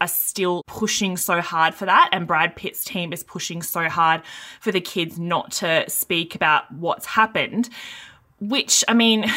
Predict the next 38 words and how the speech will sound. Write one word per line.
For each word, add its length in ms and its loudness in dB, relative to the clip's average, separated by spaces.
<sighs> 220 -10
you 80 0
don't 100 4
wanna 80 6
speculate, 640 0
but 160 4
it 100 0
does 300 4
look 260 -2
like 180 4
something 400 -4
quite 340 -2
terrible 420 -2
has 80 -2
happened 260 -4
behind 300 -2
the 60 -8
scenes 380 -4
and 160 -4
the 60 -4
kids 460 -6
really 320 -2
wanna 200 0
take 360 -4
their 120 0
mum's 400 0
side, 380 4
but 140 0
they're 80 4
just 180 -6
not 160 0
being 140 -4
allowed 260 2
to 120 -10
voice 340 -6
that 180 0
in 100 -6
court. 480 -8